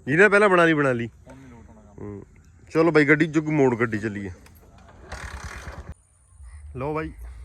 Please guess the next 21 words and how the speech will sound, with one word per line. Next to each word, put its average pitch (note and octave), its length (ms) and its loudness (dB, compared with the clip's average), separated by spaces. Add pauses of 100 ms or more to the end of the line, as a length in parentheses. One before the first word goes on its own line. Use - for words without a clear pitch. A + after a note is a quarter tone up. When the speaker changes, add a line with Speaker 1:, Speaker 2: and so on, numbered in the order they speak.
(140)
Speaker 1:
ਗਠਿਆਂ B2 200 -6
ਕਿ C#3+ 80 -6
ਨਹੀਂ E3 120 -6
ਪਹੁੰਚੇ C3 380 -8
ਆ। C#3+ 80 -8 (1800)
ਲੰਬੇ G#2+ 260 -6
ਲੰਬੇ C#3+ 200 -4
ਜਿਹੇ C#3+ 80 -2
ਪਤਾ A2+ 80 -6
ਨੀ G2+ 100 -8
ਕਾਹਤੇ A#2 220 -6
ਪੈ C3 180 -8
ਗਏ B2+ 160 -10
ਇਹ। C3+ 60 -10
ਬਾਕੀ C3 360 -8 (1700)
ਗੱਠਾਂ G2+ 220 -14
ਦੀ A#2+ 60 -10
ਕੁਆਲਿਟੀ A2 340 -10
ਚੈੱਕ - 180 -14 (120)
ਕਰੋ F#2 160 -12
ਬਾਈ, F#2+ 140 -16